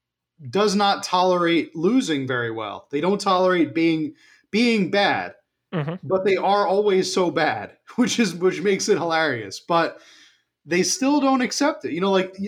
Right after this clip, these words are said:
Speaker 1: how many times have you seen at, at home games, the Eagles getting booed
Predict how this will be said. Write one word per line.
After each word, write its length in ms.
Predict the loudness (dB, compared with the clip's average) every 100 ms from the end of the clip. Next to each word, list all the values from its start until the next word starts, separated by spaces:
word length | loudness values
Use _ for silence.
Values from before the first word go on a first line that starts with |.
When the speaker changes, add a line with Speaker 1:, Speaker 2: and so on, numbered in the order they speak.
| -6
Speaker 1:
how 220 | -2 0
many 160 | 0 0
times 320 | 0 0 -2
have 100 | -2
you 80 | -2
seen 300 | -2 -2 -2
at, 200 | -4 -6
at 120 | -6
home 320 | -2 0 2
games, 400 | 0 -2 -4 -6
the 80 | -4
Eagles 340 | 0 0 2
getting 320 | 0 0 -4
booed 500 | 0 0 2 0 -2